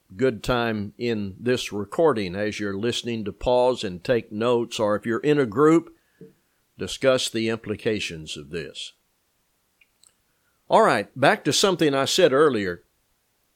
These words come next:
Temptations we face may not be exactly like this, yet they contain some of the same elements and require the same rejection.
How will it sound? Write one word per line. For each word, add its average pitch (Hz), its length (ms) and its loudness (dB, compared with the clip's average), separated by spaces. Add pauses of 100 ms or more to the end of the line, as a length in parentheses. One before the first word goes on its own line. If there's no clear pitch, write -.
(160)
Temptations 190 720 2
we 156 180 4
face 117 540 -2
may 139 200 2
not 156 300 0
be 131 140 4
exactly 123 640 -2
like 143 360 0 (120)
this, 107 460 2
yet 135 320 0 (520)
they 135 160 4
contain 127 640 0
some 139 280 0
of 110 60 -2
the 107 100 -6
same 135 320 0
elements 127 480 0
and 107 200 -4
require 117 520 0
the 117 120 -2
same 101 440 -4
rejection. 101 720 -2